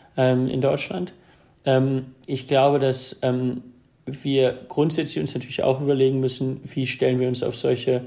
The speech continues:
Pandemien grundsätzlich ein. Das ist ja, wird ja irgendwann, also es gibt eine Wahrscheinlichkeit, dass sowas irgendwann wieder mal vorkommt.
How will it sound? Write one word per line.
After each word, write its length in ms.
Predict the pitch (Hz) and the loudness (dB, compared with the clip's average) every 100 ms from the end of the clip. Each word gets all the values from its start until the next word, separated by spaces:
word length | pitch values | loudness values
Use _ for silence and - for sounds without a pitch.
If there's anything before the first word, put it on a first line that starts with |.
| - - | -10 -8
Pandemien 640 | - 131 127 127 131 123 | 0 2 2 2 0 -2
grundsätzlich 680 | 127 127 120 123 - 160 156 | 0 -2 0 0 -2 -4 -2
ein. 280 | - 151 170 | 0 0 -2
Das 160 | 156 - | -4 -6
ist 140 | 127 | -4
ja, 260 | 135 127 - 127 | 0 0 -2 -4
wird 160 | 131 | -4
ja 180 | 135 - | -2 -2
irgendwann, 500 | 131 127 127 123 127 - - - | -4 -2 -2 -2 -6 -12 -20 -16
also 160 | 131 - - - | -14 -14 -16 -20
es 120 | - | -8
gibt 140 | 131 | -4
eine 140 | 196 165 | -2 -2
Wahrscheinlichkeit, 500 | 117 123 120 131 127 | 0 -2 -2 -2 -4
dass 120 | 117 | -4
sowas 200 | 127 123 | -4 -4
irgendwann 300 | 123 147 151 | -4 -4 -4
wieder 160 | 160 | -2
mal 160 | 151 147 | -2 -2
vorkommt. 580 | 147 147 143 147 143 | 0 -2 0 -2 -2